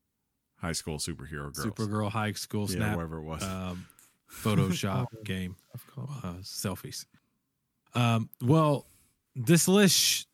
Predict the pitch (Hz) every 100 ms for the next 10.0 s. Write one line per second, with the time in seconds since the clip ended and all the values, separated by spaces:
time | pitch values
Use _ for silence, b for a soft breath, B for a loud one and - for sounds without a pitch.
0 | _ - 135 123 123 147 151 - 151 139
1 | 127 117 135 123 113 - _ - 113 107
2 | 123 127 - - 117 107 98 104 101 104
3 | 98 - b _ - 120 95 - - 101
4 | 101 101 101 113 - 165 196 135 107 90
5 | 95 - _ _ _ _ _ _ _ -
6 | 107 98 98 92 104 107 120 123 113 -
7 | _ _ 104 104 101 95 92 95 113 110
8 | 107 - 107 95 92 87 - 107 101 95
9 | 98 92 139 170 156 160 139 98 85